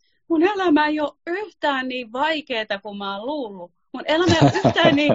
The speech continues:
hirveetä kuin mä oon luullut. Ja se oli niinku semmoinen kunnon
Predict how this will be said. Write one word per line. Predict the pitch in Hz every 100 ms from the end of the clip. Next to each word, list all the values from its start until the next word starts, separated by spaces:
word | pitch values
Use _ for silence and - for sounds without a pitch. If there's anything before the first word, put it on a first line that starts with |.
| -
hirveetä | 320 - 294 269 - 220
kuin | 226 208
mä | 208
oon | 202 196
luullut. | 226 226 208 - 196 - - - -
Ja | 269
se | 339
oli | 370
niinku | 302 320 294
semmoinen | 285 277 269
kunnon | 330 330